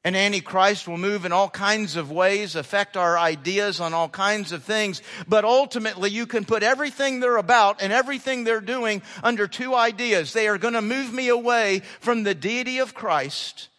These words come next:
and the authority of Scripture. Now, I don't know that the words, I, I don't know if words will ever come out of their mouth or your mouth,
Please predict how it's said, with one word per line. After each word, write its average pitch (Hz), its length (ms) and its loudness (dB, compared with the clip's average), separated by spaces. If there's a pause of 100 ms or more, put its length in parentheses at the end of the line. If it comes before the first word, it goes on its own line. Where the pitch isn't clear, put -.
(2000)
and 160 160 -2
the 160 100 -2
authority 156 440 -4
of 147 100 -6
Scripture. - 520 -10 (2250)
Now, 226 160 4
I 240 200 6
don't 269 260 2
know 233 280 4
that 202 200 0
the 208 100 -2
words, 214 500 0 (100)
I, 220 180 4 (100)
I 240 40 4
don't 247 120 2
know 233 120 0
if 180 100 -4
words 220 320 2
will 214 160 0
ever 226 240 4
come 214 300 -2
out 220 180 4
of 196 160 -4
their 240 240 4
mouth 208 420 2
or 226 240 4
your 220 300 2
mouth, 202 320 4